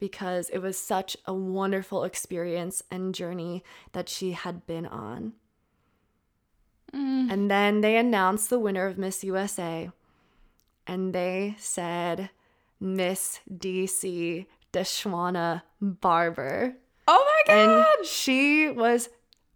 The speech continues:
Speaker 1: shocked and floored and crying and happy and all of the feelings. And in that moment, she felt in her mind something telling her, "I told you so."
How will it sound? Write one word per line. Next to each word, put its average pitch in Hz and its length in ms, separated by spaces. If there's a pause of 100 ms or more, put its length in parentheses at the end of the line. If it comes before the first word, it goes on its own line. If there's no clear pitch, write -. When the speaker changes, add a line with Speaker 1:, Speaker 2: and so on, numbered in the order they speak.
(260)
Speaker 1:
shocked - 1160 (360)
and 196 280 (120)
floored 233 500
and 185 280
crying 220 520
and 180 80
happy 226 840
and 190 440 (380)
all 214 260
of 240 100
the 226 100
feelings. 220 680
And 202 180
in 220 180
that 214 180
moment, 196 360
she 208 160
felt 196 360
in 196 400
her 214 240
mind 190 640 (680)
something 208 720
telling 180 360
her, 180 320
"I 180 180
told 175 520
you 180 140
so." - 420